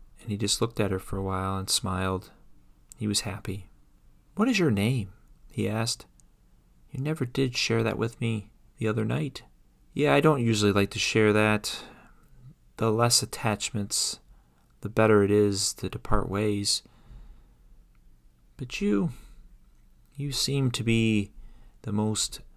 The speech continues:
honest man I've met. Now, I can't say I've met a lot of honest men, or men in general, but you are true to your word.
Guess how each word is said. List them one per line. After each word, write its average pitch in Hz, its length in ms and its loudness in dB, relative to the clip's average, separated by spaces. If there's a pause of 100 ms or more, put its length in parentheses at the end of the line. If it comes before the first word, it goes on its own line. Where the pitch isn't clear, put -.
(540)
honest 117 480 0
man 101 400 0
I've 87 240 -8
met. 110 340 -4 (960)
Now, 113 120 -4
I 90 60 -6
can't 90 260 -4
say 95 160 0
I've 90 80 -2
met 95 180 0
a 92 60 0
lot 113 240 6
of 104 100 4
honest 92 420 0
men, 117 360 -4 (720)
or 104 120 -4
men 110 200 2
in 131 160 2
general, 110 480 0 (520)
but - 220 -14
you 131 380 -4 (240)
are - 60 -2
true 127 260 0
to 131 80 0
your 120 120 4
word. 127 420 4